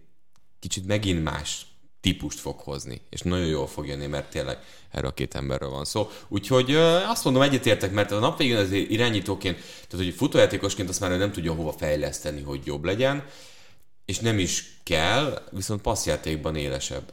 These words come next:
élesebb. Úgyhogy, ö, én nagyon örülök egyébként neki. Annyi, annyi jó fiatal Q B van, hogy Jézusom. Na, forduljunk rá akkor a három mérkőzésre, amiről beszélünk a héten.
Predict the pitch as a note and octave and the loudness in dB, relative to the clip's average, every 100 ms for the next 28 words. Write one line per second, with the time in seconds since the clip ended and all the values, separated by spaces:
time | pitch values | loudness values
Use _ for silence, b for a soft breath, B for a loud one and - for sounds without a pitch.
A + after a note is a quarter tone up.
0 | - - - C2+ - C#2+ - - - - | -8 -6 -6 -8 -8 -10 -14 -10 -10 -4
1 | - F2+ G2+ G2 G2 G2+ G2+ G2+ G2+ F#2 | -4 -2 -4 -4 -2 -2 -2 0 0 0
2 | D2+ D2 C#2+ - C#2+ C#2 - C#2 C#2 - | 0 -4 -6 -6 -8 -8 -10 -8 -10 -12
3 | - G#2 F#2+ G#2+ A2+ A#2 G2+ - F2+ E2+ | -8 -6 -6 -8 -6 -2 -2 -2 -8 -4
4 | F2 - F2+ E2+ E2+ D#2+ D#2+ E2+ D2+ - | -6 -6 -10 -6 -6 -6 -6 -8 -10 -12
5 | - E2 D#2+ - - - - - - - | -8 -2 -2 -2 -10 -12 -12 -20 -20 -20
6 | - - - - - - - B2 G3+ D#3+ | -20 -20 -20 -20 -20 -18 -2 2 4 2
7 | - - - - - - - - - G3 | -4 -8 -10 -16 -18 -20 -20 -14 4 4
8 | G#2 G2 F#2+ G2 E2 - E2+ F2 G2 F2 | 6 4 6 4 4 0 2 2 4 4
9 | F2+ F#2 - E2 D2+ - D#2+ D#2 D#2 D#2+ | 4 2 0 -4 -4 -4 -4 -2 -2 0
10 | D#2+ - D2 D2 D#2 - - - D#2 E2 | 0 0 -2 -4 -6 -8 -14 -6 -6 0
11 | F2 E2+ A2+ B2 C#3+ | 2 2 4 4 2